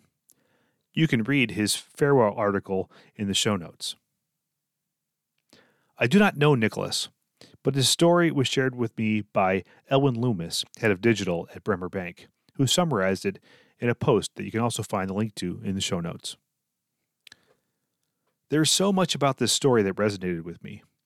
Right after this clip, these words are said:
He exposed a lot of common challenges. As a tech leader,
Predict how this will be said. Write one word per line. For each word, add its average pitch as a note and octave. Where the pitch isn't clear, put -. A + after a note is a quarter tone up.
He C3
exposed C3+
a A#2
lot A2
of G#2
common G2
challenges. G2
As A2
a A2+
tech -
leader, G#2